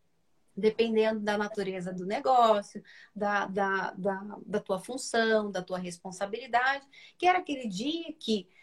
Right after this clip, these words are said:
é o dia que você ficava em casa, que justamente naquele dia você precisava fazer uma série de coisas e que você também era uma oportunidade de você poder render mais sem ser interrompido no trabalho,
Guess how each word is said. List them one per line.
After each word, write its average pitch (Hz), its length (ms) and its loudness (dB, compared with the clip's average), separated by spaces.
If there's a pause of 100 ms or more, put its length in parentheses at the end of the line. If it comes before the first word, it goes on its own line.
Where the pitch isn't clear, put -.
(140)
é 240 80 4
o 220 80 10
dia 294 160 -2
que 294 80 -14
você 254 280 -4
ficava 196 540 -4
em 277 120 -8
casa, 202 580 -4 (260)
que 294 140 0
justamente 320 480 -2
naquele 262 420 -4
dia 233 240 -4
você 294 220 -4
precisava 262 400 -2
fazer 254 240 -4
uma 277 180 -2
série 320 360 0
de 269 100 -8
coisas 233 680 -2 (120)
e - 60 -6
que 294 120 -4
você 302 200 0
também 302 500 0
era 262 180 2
uma 254 120 -6
oportunidade 240 400 -2
de 247 100 -12
você 247 120 -6
poder 240 240 2
render 302 480 2
mais 277 320 0
sem 294 140 -6
ser 294 140 -6
interrompido 294 680 -4
no 294 120 -2
trabalho, 254 600 2